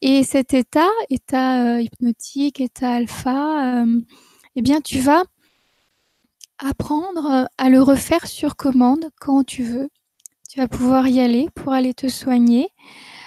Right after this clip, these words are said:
euh, pour être de plus en plus autonome, euh, et puis pour, euh, euh,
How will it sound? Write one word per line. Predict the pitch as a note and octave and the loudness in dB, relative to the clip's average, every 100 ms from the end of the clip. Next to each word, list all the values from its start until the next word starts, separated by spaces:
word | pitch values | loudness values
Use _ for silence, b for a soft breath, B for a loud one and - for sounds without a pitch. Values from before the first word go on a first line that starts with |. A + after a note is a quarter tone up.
| B - | B -2
euh, | B3 | -2
pour | B3 - D#4+ D#4 | 0 0 0 0
être | D4+ - C#4 | -4 -8 -8
de | A#3+ | -6
plus | B3+ - B3+ | -6 -4 0
en | C4 | 0
plus | B3 B3+ B3+ | 0 -4 -6
autonome, | - B3 A#3 C#4+ G4 B B B B - | -4 -2 0 0 -4 B B B B -6
euh, | B3+ A#3+ - | -4 -2 -2
et | D#4 | -2
puis | - D#4+ E4+ | 2 0 0
pour, | - D#4+ E4+ - | -2 -2 -2 0
euh, | C#4 B3 A#3+ A#3+ _ _ _ _ _ _ _ _ _ - | 2 2 2 0 _ _ _ _ _ _ _ _ _ -4
euh, | C4 B3+ B3 A#3+ | 0 2 2 0